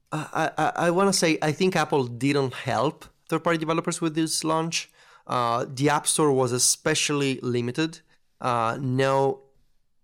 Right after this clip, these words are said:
categories to browse. Uh, search, of course, was too difficult to do with the trackpad because there's no remote update to type on the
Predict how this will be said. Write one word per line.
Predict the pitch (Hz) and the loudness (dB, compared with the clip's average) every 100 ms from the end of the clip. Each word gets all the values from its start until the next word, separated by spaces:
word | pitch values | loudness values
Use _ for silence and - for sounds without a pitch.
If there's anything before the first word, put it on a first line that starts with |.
| - | -6
categories | 123 127 139 143 - | -4 0 0 0 -2
to | - | -4
browse. | 113 117 110 113 113 - - - _ | -2 0 0 0 -2 -6 -10 -20 _
Uh, | 110 107 107 104 | -4 -2 -2 -2
search, | - - - 160 151 - - 135 | 0 0 4 4 4 0 -4 -8
of | - | -4
course, | 147 139 127 123 | 0 0 0 -4
was | 123 - - - | -2 -4 -4 0
too | 160 139 | 0 0
difficult | 117 131 - 123 120 | -2 -4 -4 -4 -6
to | 123 | -6
do | 117 113 | -4 -4
with | 107 | -4
the | 104 | -4
trackpad | 131 120 - 120 110 | -2 -2 -2 -4 -4
because | 113 113 | -6 -4
there's | 120 107 117 | -4 -4 -2
no | 110 | -2
remote | 107 110 110 113 - | 0 -2 -2 -4 -4
update | 113 - 117 113 - - | -6 -4 -4 -4 -8 -18
to | - | -16
type | - 123 117 117 | -10 -4 -4 -4
on | |
the | 117 | -4